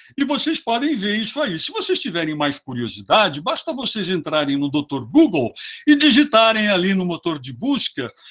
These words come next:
cerâmicas gregas obscenas ou pornográficas, mas vai vir uma catarata dessas imagens e aí vocês podem ver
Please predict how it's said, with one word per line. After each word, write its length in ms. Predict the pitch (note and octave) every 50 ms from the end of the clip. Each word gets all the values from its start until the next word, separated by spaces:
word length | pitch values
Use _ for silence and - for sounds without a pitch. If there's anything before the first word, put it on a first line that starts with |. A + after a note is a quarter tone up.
| - -
cerâmicas 1080 | - - - C#4 C4 A#3+ B3+ D4 D#4+ D#4 D#4 D#4 D4+ D4 D4 - _ C#4+ C#4 C4+ - -
gregas 800 | E3 D3 D3 G3+ B3+ D4 D4 D4 C4+ B3 C4+ C4+ C4+ C4 - - - - _ _ _ _
obscenas 880 | - E4+ A3+ G#3 - - - C4 C4 B3 A#3 A3+ G3 E3+ D#3 C#3 - - -
ou 220 | C4 C4 B3+ G#3
pornográficas, 840 | - B3 A#3 A#3 C4+ C#4 A#3 G3 F#3 E3+ - - - - - G#3+ G#3+
mas 220 | D4+ G4 F#4 E4
vai 220 | D4+ D4+ C#4+ A#3+ G3
vir 180 | F3 A#3 D4
uma 220 | D4+ C4 C4 A#3+ A3+
catarata 920 | - _ D4+ D#4 D#4 - - D#4 C#4+ A3 G3+ G#3+ A3+ A#3 A3+ - - F#3+
dessas 400 | F3+ F#3+ F#3+ F#3 - G3 F#3 G#3+
imagens 540 | A3+ F#3 F3 F#3 G3+ G#3 F#3 A3 A#3 A3 G#3
e 80 | A3+
aí 100 | A3 A#3
vocês 320 | A3+ A#3 A3+ - - A#3 -
podem 380 | - A3 G#3+ G#3+ A3+ A3 F3+
ver 200 | D3+ F3+ F#3+ F#3+